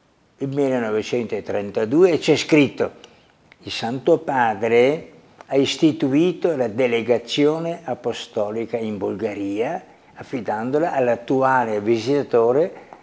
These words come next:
arcivescovo Angelo Giuseppe Roncalli." Io leggevo per curiosità queste cose, vedo questa pi-, notizia con questo piccolo ritrattino,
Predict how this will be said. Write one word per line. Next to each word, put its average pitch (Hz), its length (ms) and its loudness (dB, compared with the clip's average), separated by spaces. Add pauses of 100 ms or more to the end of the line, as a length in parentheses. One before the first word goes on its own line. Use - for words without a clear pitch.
(240)
arcivescovo 123 1080 0
Angelo 117 540 -2
Giuseppe 107 480 -4
Roncalli." 90 680 -6 (1160)
Io 127 160 2
leggevo 113 540 4
per 113 260 0
curiosità 117 960 0
queste - 360 2
cose, 107 580 4 (400)
vedo 151 460 10
questa 127 420 2 (680)
pi-, - 180 -4
notizia 139 760 2 (260)
con 160 200 0
questo 156 380 2
piccolo 170 680 2
ritrattino, 113 1040 -4